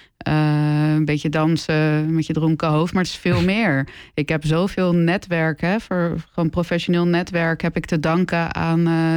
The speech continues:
Speaker 1: daar werken bijvoorbeeld en daar veel zijn.
Speaker 2: Ja.
Speaker 1: Eh, inspirerend, eh, op allerlei vlakken.
Speaker 2: Ja.
Speaker 1: Ja.
Speaker 2: Wat maakt die nacht nou zo bijzonder? Waar zit dat hem in?
Speaker 1: Ehm, ja, het is zo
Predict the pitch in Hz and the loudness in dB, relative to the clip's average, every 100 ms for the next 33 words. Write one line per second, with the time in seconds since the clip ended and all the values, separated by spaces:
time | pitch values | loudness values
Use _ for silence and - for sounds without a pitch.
0 | 160 160 160 147 190 226 175 156 156 - | 0 0 0 2 0 -2 -2 -2 -2 0
1 | 165 151 151 147 165 151 156 156 - 165 | 0 2 2 0 0 0 0 -2 0 0
2 | 151 175 185 156 151 - - 110 90 - | 2 2 2 2 0 -4 -2 0 0 -8
3 | _ 156 156 156 151 156 165 160 - 156 | _ -2 0 0 0 0 0 -2 -2 0
4 | 156 165 160 160 156 - - - - 151 | 0 0 2 2 0 -2 -12 -10 -4 -2
5 | - 151 147 - - - - 156 156 151 | -2 -2 -4 -4 -6 -6 -2 0 2 2
6 | 151 - 147 - 151 160 - - 123 110 | -2 -2 -6 -2 -2 -2 -4 -6 0 0
7 | - _ 190 185 - - - _ - 160 | 0 _ -2 -2 -6 -20 -20 _ -2 0
8 | 175 156 143 143 151 - 135 127 123 117 | 0 2 2 2 2 0 2 2 2 0
9 | 104 107 104 143 - _ 110 131 - 104 | 2 2 2 0 -6 _ -4 -2 -2 0
10 | 107 123 170 - _ _ - _ _ _ | 2 2 -2 -10 _ _ -20 _ _ _
11 | 247 240 233 233 233 233 233 233 226 - | 0 0 0 2 2 4 4 2 0 -6
12 | _ _ _ _ _ _ _ 254 226 220 | _ _ _ _ _ _ _ -2 0 -4
13 | - 226 | -2 -2